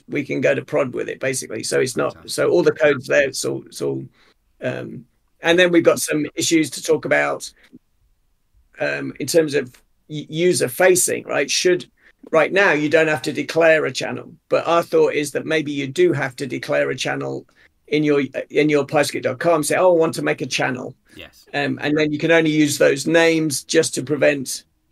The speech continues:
Speaker 2: Yes.
Speaker 1: y-, you know, channels coming and going all over the place, the scalability. But there, there's, there'd be no technical reason for that other than just, A, helping making it clear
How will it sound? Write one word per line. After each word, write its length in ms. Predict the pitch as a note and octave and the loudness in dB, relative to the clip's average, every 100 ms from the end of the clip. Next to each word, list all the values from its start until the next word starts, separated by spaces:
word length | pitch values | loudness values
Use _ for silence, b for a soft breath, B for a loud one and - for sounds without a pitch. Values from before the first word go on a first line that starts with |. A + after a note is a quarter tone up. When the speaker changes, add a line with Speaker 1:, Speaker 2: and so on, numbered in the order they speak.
| _ | _
Speaker 2:
Yes. 380 | E2+ - - _ | -20 -20 -20 _
Speaker 1:
y-, 140 | - - | -20 -6
you 140 | D3 | -4
know, 220 | C#3 B2 B2 B2 _ _ _ - | -2 -4 -8 -14 _ _ _ -6
channels 540 | C#3+ C#3+ C#3+ C#3 - - | -4 -4 -4 -6 -10 -4
coming 300 | D3+ C#3+ C3+ | -2 -2 -4
and 140 | C3+ | -2
going 460 | C#3+ C3+ C3+ B2+ B2 | 2 2 0 -4 -6
all 200 | - C3+ | -2 0
over 160 | C3 B2+ | 0 -4
the 60 | |
place, 260 | - B2+ - | -4 -6 -4
the 40 | |
scalability. 580 | C#3 - B2 B2 B2+ B2+ | -4 -4 -4 -4 -8 -4
But 80 | E3+ | 0
there, 160 | E3 - | 2 2
there's, 140 | F3 | -2
there'd 280 | E3+ D#3+ F3+ | 0 2 6
be 120 | F#3+ | 6
no 160 | F#3+ C#3+ | 4 2
technical 480 | - - D#3+ D#3 C#3 | 2 0 2 -4 0
reason 320 | C#3 B2 C3 | 0 -2 -8
for 100 | C3 | -6
that 260 | C#3 C#3+ | -4 -4
other 280 | D3+ D3+ D3 | -4 -2 0
than 220 | C#3 C#3+ | 0 -2
just, 260 | C3+ C#3+ - | -2 -4 -2
A, 280 | D#3 D#3 D3 | 2 2 2
helping 420 | C#3 E3 E3 D3 | 0 0 2 0
making 260 | D3 C#3 C#3+ | 0 0 -4
it 140 | B2 | -6
clear 500 | - F3 C#3+ G#2+ C3+ | 2 4 4 2 -6